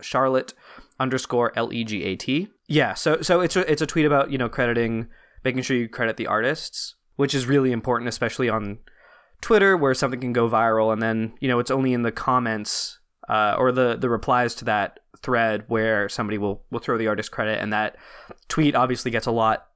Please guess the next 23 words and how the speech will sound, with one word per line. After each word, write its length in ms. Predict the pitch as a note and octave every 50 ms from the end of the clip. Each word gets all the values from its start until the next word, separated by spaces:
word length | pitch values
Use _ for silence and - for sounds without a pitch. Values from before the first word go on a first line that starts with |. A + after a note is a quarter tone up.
| _ _ -
less 260 | C#3 C#3 C3 - -
attention 680 | A#2+ - - B2+ B2 A#2+ - A#2 G#2+ G#2 G2+ G2 - - - - -
than 420 | C3 A2+ A2 G#2 G2+ G#2 G2 G2+ - - _ _ -
the, 500 | - G#2+ G#2 G2 F#2+ F#2+ F#2 G2 F#2 - - _ _ -
uh, 180 | G2 G2+ G2 - -
original 460 | A2 A2+ B2+ C3+ B2+ A2+ A#2 A2 G2+
tweet. 320 | - - G2+ F#2 F#2 - - _ _ -
The 80 | B2+
reply 240 | A#2 G#2+ - A#2+ A2
will 100 | G#2 G#2
always 260 | - G#2 G#2+ G#2+ G2
get 140 | - G#2+ F2+
less 160 | F#2+ G2 -
attention 340 | - - - G2 - - G2
than 100 | F#2+ F#2+
the 80 | F#2+ -
original 280 | F#2 G2+ G#2 F#2 F2
tweet, 280 | - - G2+ G2 - - - - - - - - - - - - -
uh, 180 | - G#2 G2 F#2+
in 120 | - G#2 G#2
that 180 | G2 F#2 -
scenario. 420 | - - F#2+ F2+ F2+ F#2 F#2 F2+ F2+
So 460 | - - B2+ B2 B2 B2 A#2+ - -